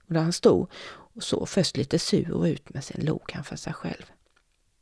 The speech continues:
Gästskivan, han svarade inte utan han gick in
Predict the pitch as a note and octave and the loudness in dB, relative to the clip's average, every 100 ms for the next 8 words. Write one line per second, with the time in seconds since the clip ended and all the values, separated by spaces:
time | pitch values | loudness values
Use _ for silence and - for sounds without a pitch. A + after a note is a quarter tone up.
0 | _ _ _ _ _ _ - C3 - A2 | _ _ _ _ _ _ 0 0 2 2
1 | C3 C3 C3+ C3+ - D#3+ E3+ - F2 D#3+ | 2 2 2 2 4 6 6 4 2 2
2 | D#3+ - - D3+ D3+ - - F3 A3 C#3+ | 2 0 0 0 0 0 0 0 2 2
3 | - | 0